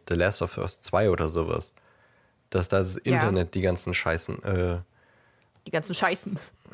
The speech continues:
Speaker 1: die, <laughs> die ganzen Scheißbewertungen abgibt, einfach aus Protest. Aber, also, weiß ich nicht, n-, das sind ja irgendwie journalistische Kritiken hier aus, äh, aus Zeitungen.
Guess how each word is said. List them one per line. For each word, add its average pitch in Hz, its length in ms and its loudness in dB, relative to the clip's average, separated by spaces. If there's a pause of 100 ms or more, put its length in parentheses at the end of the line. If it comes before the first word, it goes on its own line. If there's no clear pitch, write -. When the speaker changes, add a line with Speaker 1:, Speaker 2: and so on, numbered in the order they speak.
Speaker 1:
die, - 240 2 (760)
<laughs> - 540 2
die 120 100 4
ganzen 131 340 4
Scheißbewertungen 107 680 2
abgibt, 101 340 0
einfach 92 240 2
aus 92 160 2
Protest. - 580 -2
Aber, 90 340 2 (360)
also, 101 440 2
weiß 110 160 0
ich 101 120 2
nicht, 95 280 -2
n-, 92 340 -4
das 95 180 -4
sind 120 200 0
ja 104 200 4
irgendwie 98 540 2 (800)
journalistische 101 1000 4 (220)
Kritiken 131 500 0
hier 87 240 2
aus, - 380 -2
äh, 90 420 4 (720)
aus - 220 -4
Zeitungen. 104 680 2